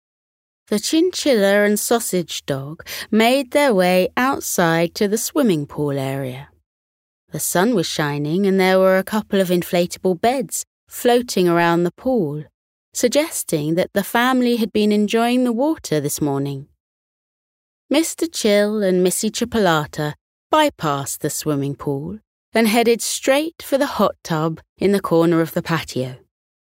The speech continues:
They climbed into the warm, bubbling water, sat down on the seats within, and laid their heads back against the sides.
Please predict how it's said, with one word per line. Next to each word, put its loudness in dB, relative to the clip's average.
They -10
climbed 0
into 0
the -6
warm, 0
bubbling 0
water, -8
sat -2
down 4
on 2
the 2
seats -4
within, -4
and 2
laid 2
their 2
heads -2
back 0
against -2
the -6
sides. -6